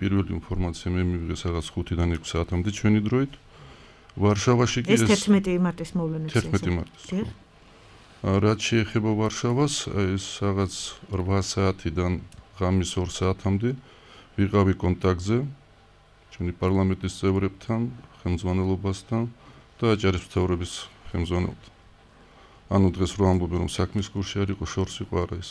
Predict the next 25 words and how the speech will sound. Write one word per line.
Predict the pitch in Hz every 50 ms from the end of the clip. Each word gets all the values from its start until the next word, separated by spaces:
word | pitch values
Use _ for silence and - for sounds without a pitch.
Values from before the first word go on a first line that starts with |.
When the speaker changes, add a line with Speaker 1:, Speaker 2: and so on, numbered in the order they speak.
| -
Speaker 1:
აბსოლუტურად | 87 - - 95 85 80 - 87 87 87 82 - - - - - -
საქმის | - - 82 - - - 90 - -
კურსში | - 98 - - - 104 104
იყო, | 104 - 107 101 90
მართავდა | - - - - 95 95 95 98
სიტუაციას | 98 - 101 95 - 95 95 98 95 - - 98 - -
იქედან. | 95 - - 101 95 110 113 113 - - - - - - - - - - - - - - - - - - - - - - _ _ _ _ - - - - - - - -
და | 98 95 113 117
მე | 101 98
Speaker 2:
მმ. | 104 104
Speaker 1:
მინდა | 104 101 104 98
გითხრათ, | 90 101 98 - - 110 101 -
რომ | 107 104 - -
ჩამოვფრინდი | 101 98 101 95 95 - - 92 92 87 95
უკვე | 90 - - 98 -
თბილისში, | - - 104 95 101 104 98 - - - 143 117
ეს | 104 - - 92
იყო, | 87 - 95 92 92 90
მ, | 101 - - - - - 92 87 92 92 92 95 92 92
ეს | 87 82 - 90
რაღაც | 87 87 - - 92
ექვსი | 85 - - 87
საათი | - - - 92 90 87 - - 87 80
დილის. | 87 90 107 117 117 - - - - - - - - - - - - - - - - - - - -
შევხვდით | - 98 - - 101 95